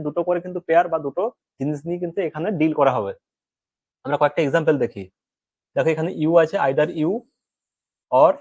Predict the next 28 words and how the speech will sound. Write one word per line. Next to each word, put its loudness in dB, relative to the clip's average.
your 6
friend। -6
তাহলে -2
আমরা 0
দুটো -4
টার্ম 2
পেলাম, 2
একটা -4
হচ্ছে -8
you 2
আর 0
একটা -4
হচ্ছে -10
your 4
friend। 2
দুজনকে -2
পেলাম 0
has 2
done 0
the 4
job। 0
ঠিক -2
আছে? -4
এটাও -2
খুব -4
গুরুত্বপূর্ণ। -4
এখানে -8
একটা -12